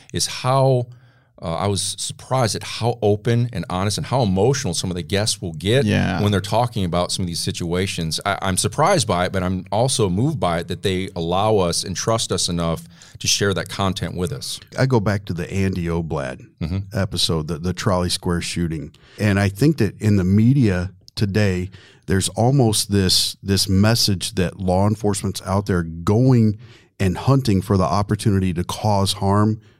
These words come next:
Speaker 3: to citizens. Law enforcement officers enjoy those types of encounters, but when you listen to his reaction to having to use force the way that he did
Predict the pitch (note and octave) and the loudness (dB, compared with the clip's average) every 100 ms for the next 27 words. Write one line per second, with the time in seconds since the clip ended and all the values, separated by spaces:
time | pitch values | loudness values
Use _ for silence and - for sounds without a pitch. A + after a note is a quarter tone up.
0 | _ _ _ - - F#2+ D2+ - - - | _ _ _ -4 0 0 -2 -6 -8 -16
1 | - - G2+ A2 A#2 B2 A#2 A2+ G#2 G2+ | -16 -2 2 2 2 2 0 0 0 0
2 | G#2 G2 G2+ G2+ F#2+ E2+ A2+ B2 G2+ D#2 | 0 -4 0 2 2 2 4 4 2 0
3 | - _ _ _ _ G2+ G2+ G2 G#2+ G#2 | -8 _ _ _ _ 0 0 2 -2 0
4 | - F#2 F2 - G2+ F#2 F2+ F#2 F#2+ G2+ | -2 -2 -2 0 2 2 -2 -4 -2 2
5 | G2+ D3+ E3 A#2 C3+ D3+ - F2+ F#2 G2 | 4 6 4 4 4 4 2 0 -2 -6
6 | _ _ - G#2 B2 C3 A2 G2+ - F2+ | _ _ -2 2 4 4 4 2 2 0
7 | G#2 A2+ - C2 C2 - _ _ G#2 E2+ | 0 0 -4 -4 -10 -14 _ _ -2 -2
8 | G2+ G#2+ A#2 A2+ G2+ - - G#2+ F2+ G2 | 0 2 4 2 0 -2 -2 0 2 6
9 | D3 C#3 - - A#2 A2 - - F2 G2 | 6 6 2 -2 2 2 2 0 2 4
10 | G#2+ G#2 F#2+ F2 F#2+ G2+ G#2 | 4 4 2 2 2 4 2